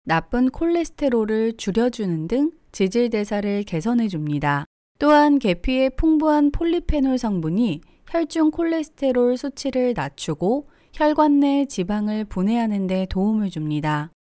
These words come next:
꿀과 계피가루를 섞어 젤리나 잼 대신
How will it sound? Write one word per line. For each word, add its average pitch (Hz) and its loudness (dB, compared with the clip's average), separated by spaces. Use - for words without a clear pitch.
꿀과 311 4
계피가루를 262 0
섞어 226 -2
젤리나 247 0
잼 285 2
대신 214 -4